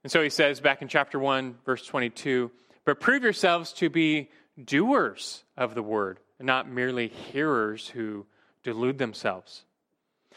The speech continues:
You are saved by faith in Christ and faith alone, but the point is that the type of faith that saves will lead to a transformed life.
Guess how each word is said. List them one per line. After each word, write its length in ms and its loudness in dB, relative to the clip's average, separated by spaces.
You 140 6
are 160 6
saved 360 2
by 160 4
faith 380 0
in 80 -4
Christ 480 0
and 160 -4
faith 400 0
alone, 460 2
but 280 2
the 60 -16
point 240 2
is 160 0
that 180 -2
the 60 0
type 360 2
of 100 -2
faith 480 0
that 240 0
saves 600 0
will 300 0
lead 540 2
to 80 -2
a 60 2
transformed 540 -4
life. 380 -6